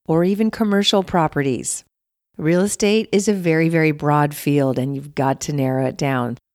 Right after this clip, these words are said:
So let's look at some of the pros and cons of some of the different asset classes I mentioned. The white picket fence, of course, is the American dream. But it's not just for homeowners, it's for renters too.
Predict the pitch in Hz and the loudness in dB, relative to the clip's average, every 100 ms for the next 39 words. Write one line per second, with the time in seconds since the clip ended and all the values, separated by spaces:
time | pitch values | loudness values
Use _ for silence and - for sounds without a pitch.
0 | - - 302 320 359 294 285 294 240 226 | -12 -2 0 2 0 -2 0 0 0 0
1 | 233 - 151 151 - 151 151 - - 151 | 0 0 2 2 -2 -2 -4 -6 -4 0
2 | 143 135 135 - 131 139 - 143 135 139 | 0 0 -2 -2 -2 -2 -4 -2 -2 0
3 | 143 143 - 135 - - 139 139 156 - | -2 0 -2 -2 -4 -2 -2 0 0 0
4 | 139 139 139 - - - _ _ _ _ | 0 -2 -2 -2 -4 -6 _ _ _ _
5 | _ - 180 190 302 311 220 - 247 226 | _ 0 0 2 0 0 -4 -2 0 0
6 | - 160 131 139 170 147 - 143 135 - | 0 0 0 0 -2 -4 -2 0 2 -2
7 | - 254 254 233 202 190 175 147 135 139 | -4 0 2 0 0 0 2 2 0 0
8 | - 147 135 131 127 - - _ _ _ | 0 -2 0 -2 -2 -4 -10 _ _ _
9 | 220 220 294 359 254 - - - 151 269 | -8 -2 0 0 2 0 0 -6 -4 -2
10 | 330 294 139 107 190 - - - - 170 | 0 2 0 -2 -4 -6 -8 -8 -4 -2
11 | 165 165 180 135 - - 226 165 - | 0 0 2 0 0 0 2 2 -2